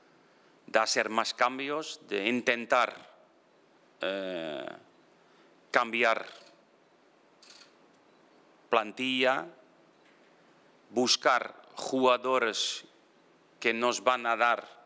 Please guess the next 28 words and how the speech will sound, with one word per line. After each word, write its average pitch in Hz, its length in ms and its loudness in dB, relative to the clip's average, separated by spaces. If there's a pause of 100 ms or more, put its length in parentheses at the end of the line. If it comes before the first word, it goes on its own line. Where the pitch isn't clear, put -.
(720)
más 120 280 -2
efectividad 110 880 0 (1200)
y 113 240 -2
formar 135 460 2
una 156 220 -2
plantilla 139 500 0
más 117 220 0
fuerte. - 440 -6 (640)
En 131 140 0
general, 120 680 0
hablando 151 440 -2
en 117 100 -4
general, 101 500 -2 (240)
porque 107 360 -4
si 123 220 -4
comparas 120 880 -2 (720)
una 117 220 0
plantilla 117 480 -2
como 117 200 -2
Atlético 113 520 -2
de 110 100 2
Madrid, 117 240 0
en 117 140 -6
todos 127 160 0
los 127 160 0
sentidos 131 580 -2
está 135 400 -2
un, 131 320 -6